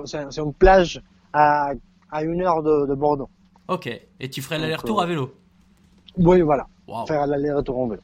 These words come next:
Speaker 2: T'es chaud.
Speaker 1: Ça, c'est le plan.
Speaker 2: Trop bien. Euh, deuxième question,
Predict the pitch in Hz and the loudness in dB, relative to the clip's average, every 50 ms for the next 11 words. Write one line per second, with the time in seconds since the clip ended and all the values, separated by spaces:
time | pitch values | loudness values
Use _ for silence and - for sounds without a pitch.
0 | _ _ 120 113 - - - - - - - 147 139 - - - 120 120 131 156 | _ _ -20 -16 -14 -12 -12 -12 -10 -2 0 0 0 0 -4 -8 -4 -2 -2 -2
1 | 170 - 220 240 208 151 123 - _ _ _ _ _ - - - 131 117 113 98 | 0 2 4 4 4 2 0 -8 _ _ _ _ _ -18 -14 -12 -10 -10 -10 -12
2 | - _ _ _ _ - - - - - _ - - 131 131 131 131 131 131 131 | -14 _ _ _ _ -18 -16 -16 -16 -16 _ -8 -4 -4 -2 -2 -2 -2 -2 -4
3 | 131 131 131 131 175 196 196 233 220 214 - 220 208 - - 240 240 247 247 247 | -4 -4 -6 -4 -6 -6 -6 -6 -8 -8 -8 -10 -10 -8 -8 -8 -6 -6 -8 -10
4 | 247 247 | -12 -14